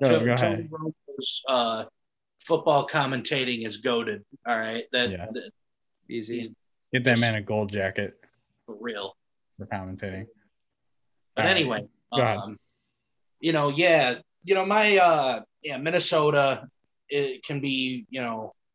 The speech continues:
Speaker 2: uh, this is Minnesota's division to lose if Aaron Rodgers doesn't play, in my opinion. Um,
Speaker 3: Yeah.
Speaker 2: you know, uh, I just don't, I just don't believe in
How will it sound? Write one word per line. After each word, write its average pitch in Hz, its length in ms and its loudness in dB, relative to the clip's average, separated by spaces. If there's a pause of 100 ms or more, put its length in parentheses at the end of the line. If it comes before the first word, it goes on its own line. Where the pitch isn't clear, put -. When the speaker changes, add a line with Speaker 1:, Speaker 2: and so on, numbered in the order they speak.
(800)
Speaker 2:
uh, 165 220 2
this 220 240 6
is 233 160 4
Minnesota's 214 720 6
division 175 540 0
to 160 100 -8
lose 156 380 0
if 127 100 -4 (120)
Aaron 139 240 2
Rodgers 123 380 -2
doesn't 113 320 -4
play, 110 220 -4
in 104 100 -10
my 107 200 -6
opinion. 101 400 -14 (360)
Um, 104 540 -10
Speaker 3:
Yeah. 120 100 -12 (760)
Speaker 2:
you 135 140 -6
know, 123 460 -4
uh, 120 520 0
I 127 80 -2
just 123 220 -6
don't, 143 260 0 (120)
I 110 120 -4
just - 300 -6 (140)
don't 151 400 -2
believe 135 1000 -8 (100)
in 127 520 -8